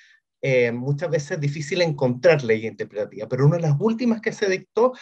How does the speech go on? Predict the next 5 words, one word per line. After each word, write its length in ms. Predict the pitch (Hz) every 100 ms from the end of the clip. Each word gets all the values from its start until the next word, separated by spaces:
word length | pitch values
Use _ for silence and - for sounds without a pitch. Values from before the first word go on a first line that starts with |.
| -
fue 180 | - 220
precisamente 760 | 226 233 220 214 196 196 196 196
del 160 | 185
artículo 480 | 160 143 175 - 156
cien, 420 | 143 - 175 214